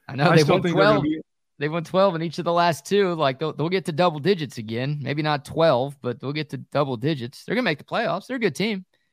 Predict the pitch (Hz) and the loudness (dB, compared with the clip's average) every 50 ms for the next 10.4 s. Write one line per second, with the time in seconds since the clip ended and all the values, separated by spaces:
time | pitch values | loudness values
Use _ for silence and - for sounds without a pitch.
0 | _ _ _ _ _ _ _ _ - 110 110 110 101 - _ - - 107 107 98 | _ _ _ _ _ _ _ _ -12 -12 -10 -10 -12 -14 _ -8 -4 -4 -4 -4
1 | 78 - - - - - _ _ _ _ _ _ _ _ _ _ _ _ _ _ | -6 -8 -16 -20 -20 -20 _ _ _ _ _ _ _ _ _ _ _ _ _ _
2 | - - 156 185 185 175 185 180 170 151 170 156 143 135 135 147 147 139 - 147 | -6 -2 -2 -2 0 0 0 0 2 2 0 0 0 0 2 0 0 0 -2 -6
3 | 135 117 170 180 185 180 185 175 156 139 131 139 156 151 143 135 131 135 _ _ | -6 -4 -2 -2 -2 0 0 -2 0 0 0 0 0 0 0 0 -2 -4 _ _
4 | _ _ _ _ - 139 139 143 143 131 147 143 - - 151 143 135 120 120 - | _ _ _ _ -4 -2 -2 0 0 -2 -4 -6 -4 -4 -2 -2 -2 -4 -4 -4
5 | 147 147 135 127 123 147 165 170 185 175 143 170 202 233 240 - 202 156 143 143 | -4 -2 -2 -2 -2 -2 0 0 0 0 0 0 0 0 0 0 -2 -2 -2 -2
6 | 165 160 143 131 - 170 151 143 151 143 139 139 135 131 123 117 135 156 170 156 | -2 -4 -4 -4 -4 -2 0 0 0 0 -2 -2 -2 -4 -4 -4 -6 -4 -4 -2
7 | 135 139 143 139 135 165 247 226 - - _ _ _ _ _ _ _ _ - 170 | -2 0 0 2 2 2 0 -2 -4 -8 _ _ _ _ _ _ _ _ -4 -2
8 | 233 202 - - 196 175 175 160 147 147 151 147 147 151 147 143 143 143 151 160 | -2 -2 0 2 2 4 4 4 2 2 2 2 2 2 2 2 2 2 2 2
9 | 151 143 214 208 143 143 175 180 175 151 - 151 139 131 135 135 135 131 123 120 | 2 0 0 0 0 0 0 0 0 -2 -4 -4 -2 0 0 0 0 0 -4 -6
10 | - - - 165 156 131 127 123 | -8 -6 -6 -4 -4 -4 -6 -8